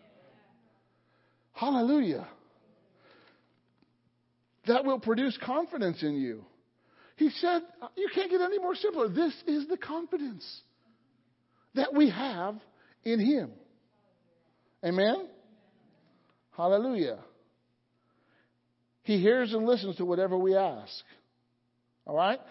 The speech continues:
The word confidence here in this passage of Scripture, it's the, uh, Greek word, uh, parousia. Parousia. It means freedom of speech,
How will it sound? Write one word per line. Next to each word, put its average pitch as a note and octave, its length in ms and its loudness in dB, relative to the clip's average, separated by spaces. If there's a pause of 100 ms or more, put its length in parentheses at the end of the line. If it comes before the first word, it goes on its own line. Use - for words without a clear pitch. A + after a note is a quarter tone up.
(300)
The F#3 100 4
word C#4 300 2
confidence A#3 600 0
here A3 220 6
in G#3 80 2
this A3+ 160 0
passage A3 400 2
of G3 100 2
Scripture, F#3 680 -2 (1700)
it's A3 280 2
the, A3+ 80 6
uh, A3+ 200 2
Greek A#3+ 400 2
word, G#3+ 440 8
uh, F#3+ 180 4
parousia. G3 1080 0 (1500)
Parousia. F#3+ 680 0 (540)
It G#3 200 4
means A#3 280 2 (100)
freedom D4+ 320 2
of C4 140 2
speech, A3 480 -2